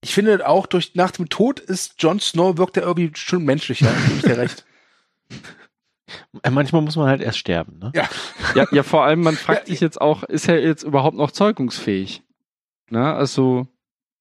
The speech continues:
Speaker 3: weiß ich nicht, seine, s-, s-,
Speaker 2: Also ich frag
Speaker 3: seine
Speaker 2: mich das
Speaker 3: Hoden
Speaker 2: nicht.
Speaker 3: sind doch auch untot, keine Ahnung, also.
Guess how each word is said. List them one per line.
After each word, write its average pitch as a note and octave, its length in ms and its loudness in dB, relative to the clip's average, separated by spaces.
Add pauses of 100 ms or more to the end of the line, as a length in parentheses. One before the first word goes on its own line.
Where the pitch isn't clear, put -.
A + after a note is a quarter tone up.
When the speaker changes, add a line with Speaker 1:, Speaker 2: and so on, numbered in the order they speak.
(240)
Speaker 3:
weiß C#3+ 180 0
ich D3+ 40 2
nicht, B2+ 160 2
seine, C3 240 2
s-, B2+ 160 -6
s-, - 300 -12
Speaker 2:
Also G#2 180 -2
ich - 180 -4
frag D3+ 180 0
Speaker 3:
seine C#3 120 4
Speaker 2:
mich C#3 80 4
das F#3 160 4
Speaker 3:
Hoden G#3 60 4
Speaker 2:
nicht. C#3+ 140 2
Speaker 3:
sind F3 180 0
doch D#3+ 120 4
auch E3+ 220 4
untot, D3 500 2
keine D3+ 280 0
Ahnung, C3 400 -2
also. A#2 380 -4